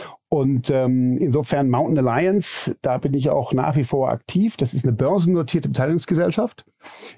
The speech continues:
die, ähm, vierundzwanzig digitale Beteiligungen hat, also vierundzwanzig Wachstumsfirmen.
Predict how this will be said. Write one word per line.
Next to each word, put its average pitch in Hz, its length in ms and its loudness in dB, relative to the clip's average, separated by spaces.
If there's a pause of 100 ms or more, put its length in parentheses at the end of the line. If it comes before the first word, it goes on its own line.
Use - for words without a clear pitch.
(160)
die, 160 460 2
ähm, 139 640 0 (400)
vierundzwanzig 175 720 0 (120)
digitale 147 800 0 (400)
Beteiligungen 165 640 2
hat, - 240 -2
also 110 240 0
vierundzwanzig 151 680 -2
Wachstumsfirmen. 165 1040 0